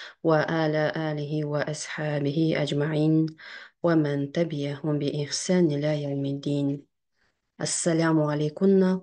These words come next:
ورحمة الله وبركاته. Дорогие сестры, доброе утро! Приступаем с вами к очередному циклу лекций «Тридцать дуа из Корана».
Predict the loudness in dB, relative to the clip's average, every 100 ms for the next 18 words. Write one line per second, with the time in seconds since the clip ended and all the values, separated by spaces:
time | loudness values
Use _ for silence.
0 | -2 -4 -4 -4 -6 -4 -2 0 0 0
1 | -2 -2 -2 -2 0 -2 -4 -6 -8 -10
2 | -8 -2 0 2 2 2 0 -6 -6 -8
3 | -8 -12 _ _ _ -18 -16 -16 -16 -20
4 | _ _ _ _ _ 0 2 4 6 6
5 | 6 4 4 4 2 -4 -4 -4 -4 -2
6 | 0 0 -2 -2 0 2 4 2 -2 -6
7 | -6 -6 -4 -2 2 2 0 -4 -8 -6
8 | -4 -4 -4 -2 -2 -2 -6 _ _ 0
9 | 0 2 0 2 0 0 0 0 -2 -6
10 | _ -6 -4 -4 -6 -6 0 0 0 0
11 | 0 -2